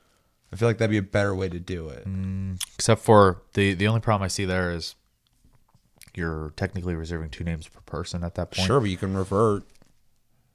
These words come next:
Speaker 1: So it's still waiting for you to come back.
Speaker 2: I suppose that's true.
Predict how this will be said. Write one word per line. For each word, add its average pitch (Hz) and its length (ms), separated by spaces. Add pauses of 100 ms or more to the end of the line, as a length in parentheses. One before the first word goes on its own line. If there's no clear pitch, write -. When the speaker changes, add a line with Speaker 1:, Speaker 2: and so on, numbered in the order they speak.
(320)
Speaker 1:
So - 240
it's - 120
still 107 200
waiting 101 300
for 98 160
you 90 60
to 87 60
come 95 220
back. 95 420 (760)
Speaker 2:
I - 40
suppose 80 260
that's 78 140
true. 90 300